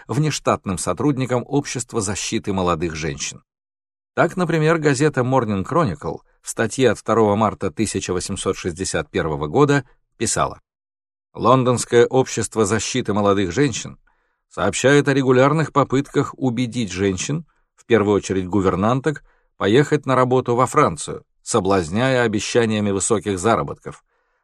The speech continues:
Но на деле цель таких предложений — заманить их в ловушку и заставить работать проститутками.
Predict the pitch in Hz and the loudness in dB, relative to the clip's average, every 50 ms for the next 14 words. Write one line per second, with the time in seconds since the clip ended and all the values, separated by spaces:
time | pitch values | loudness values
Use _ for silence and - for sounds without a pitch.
0 | _ - 92 104 117 120 117 120 117 101 117 151 143 92 78 - - _ _ _ | _ -4 0 4 4 4 4 4 2 4 4 2 2 2 0 -4 -8 _ _ _
1 | _ _ _ - - 117 131 135 117 - 131 113 - 143 143 - - 120 131 120 | _ _ _ 2 4 4 4 4 2 0 -2 0 0 -2 -2 0 0 0 0 2
2 | 117 127 120 98 113 139 135 127 131 127 110 92 110 110 117 117 123 127 113 120 | 2 2 2 2 2 0 0 0 0 -2 -2 -2 -2 -2 -2 -2 -2 -2 -2 -4
3 | 101 - 95 92 98 101 92 90 131 151 143 - - 147 143 127 - - _ _ | -4 -4 -2 0 2 2 2 2 2 0 0 0 0 0 0 0 0 -8 _ _
4 | _ _ 131 123 110 110 120 110 - - 135 135 135 127 113 113 117 113 104 110 | _ _ -2 0 2 2 0 0 0 0 0 2 2 2 0 0 -2 0 2 2
5 | 113 - 95 90 - - 101 - - 110 - 110 107 - - - 76 76 - | 0 0 -2 -6 -4 -6 -6 -4 -4 -4 -2 -2 -4 -4 -4 -8 -8 -8 -12